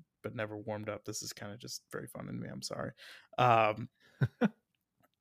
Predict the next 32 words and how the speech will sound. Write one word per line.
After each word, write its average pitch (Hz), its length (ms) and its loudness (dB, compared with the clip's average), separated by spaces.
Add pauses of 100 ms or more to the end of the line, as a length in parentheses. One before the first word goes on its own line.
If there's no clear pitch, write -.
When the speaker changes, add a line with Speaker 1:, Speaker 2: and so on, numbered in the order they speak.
(460)
Speaker 1:
also, 139 240 8
this 117 140 8
is 127 60 0
the 123 60 4
biggest 123 380 8
baseball 120 320 8
game 113 180 4
of 107 140 -2
the 110 80 -2
year, 107 180 4
but 110 140 0
it's - 140 -4
not. 113 280 2
I 117 100 0
can't 117 240 2
get 120 140 4
it 113 60 2
on 110 80 0
my 104 100 0
hotel 110 320 -2
T 113 140 -2
V 110 140 -6
'cause 107 200 -8
it's 107 100 -2
not 110 120 -2
on 107 140 -4
Fox. - 480 -4
It's - 120 -8
on 110 140 -4
F 110 140 -8
S - 140 -4
one, 98 300 -8